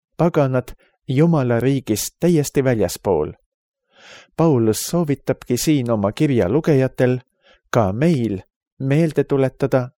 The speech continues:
milline oli olukord enne, kui Kristus tuli meie ellu.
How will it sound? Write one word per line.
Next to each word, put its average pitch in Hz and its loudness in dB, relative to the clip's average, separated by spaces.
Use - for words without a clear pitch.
milline 135 0
oli 113 2
olukord 120 0
enne, 117 0
kui 110 -2
Kristus 104 -4
tuli 131 2
meie 123 0
ellu. 95 -2